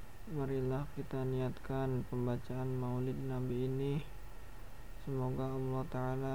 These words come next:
melancarkan segala kegiatan kita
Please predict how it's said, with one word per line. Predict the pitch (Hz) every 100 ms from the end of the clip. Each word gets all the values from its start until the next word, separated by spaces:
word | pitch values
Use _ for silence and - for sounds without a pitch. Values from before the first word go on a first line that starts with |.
| 135
melancarkan | 127 127 127 - 131 151 131 131 -
segala | 143 131 131 131 131 -
kegiatan | 131 135 127 127 - 127 139
kita | - - 135 139 143